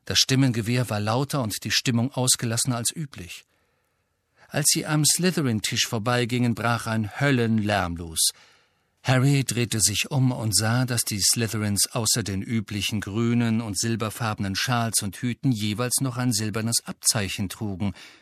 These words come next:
das offenbar die Form einer Krone hatte. Aus irgendeinem Grund winkten viele Slytherins Ron unter tosendem Gelächter zu. Harry versuchte im Vorbeigehen zu erkennen, was auf dem Abzeichen stand.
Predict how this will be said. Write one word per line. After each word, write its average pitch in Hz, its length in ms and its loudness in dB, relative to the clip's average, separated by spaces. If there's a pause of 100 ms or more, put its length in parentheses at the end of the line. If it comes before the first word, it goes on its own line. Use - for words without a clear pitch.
(280)
das 110 180 0 (260)
offenbar 110 500 -2
die 131 140 -4
Form 104 400 -4
einer 104 220 -4
Krone 160 420 -4
hatte. 87 280 -12 (1400)
Aus 143 160 0
irgendeinem 156 520 -2
Grund 107 420 -4
winkten 135 320 0
viele 135 320 -2
Slytherins 117 640 0
Ron 135 260 4
unter 135 360 -6
tosendem 165 520 -4
Gelächter 104 520 -4
zu. 82 360 -4 (1120)
Harry 92 240 -2
versuchte 92 420 -6
im 90 60 -6
Vorbeigehen 98 560 -4
zu - 140 -4
erkennen, 98 480 -4
was 139 180 -2
auf 131 100 -10
dem 110 160 -8
Abzeichen - 480 -6
stand. - 540 -8